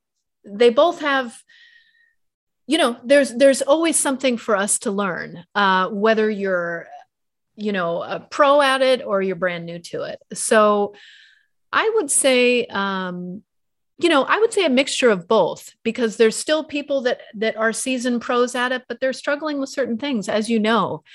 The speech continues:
um, because the more that we kind of settle into something, we see, "Oh, well, this isn't working. This is a problem." And, you know, as a homeowner, uh, when we look at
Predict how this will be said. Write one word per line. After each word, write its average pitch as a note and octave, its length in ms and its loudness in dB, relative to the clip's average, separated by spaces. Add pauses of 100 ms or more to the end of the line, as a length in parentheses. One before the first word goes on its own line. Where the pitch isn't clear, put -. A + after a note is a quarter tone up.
(360)
um, E3+ 560 -2 (180)
because A3 280 -2
the A#3 80 4
more C4+ 200 4
that C#4 120 2
we A3 100 -2
kind A3+ 200 -4
of G3 60 -6
settle A3 380 0
into C4+ 260 -4
something, F#3 420 -8
we F3+ 100 -8
see, F3 260 -12
"Oh, B3 160 -4
well, G#3 100 -6
this A#3+ 220 -8
isn't B3 300 -8
working. F#3+ 480 -6 (580)
This A#3+ 260 6
is G3+ 240 2
a F#3+ 60 -2
problem." F3+ 560 0
And, A3 160 0
you B3+ 80 2
know, B3 220 0
as F#3 200 -8
a F3 60 -8
homeowner, A3 800 -2 (100)
uh, D#3+ 400 -6
when G3 160 -6
we F#3+ 120 -6
look G3+ 280 -4
at G3+ 140 -2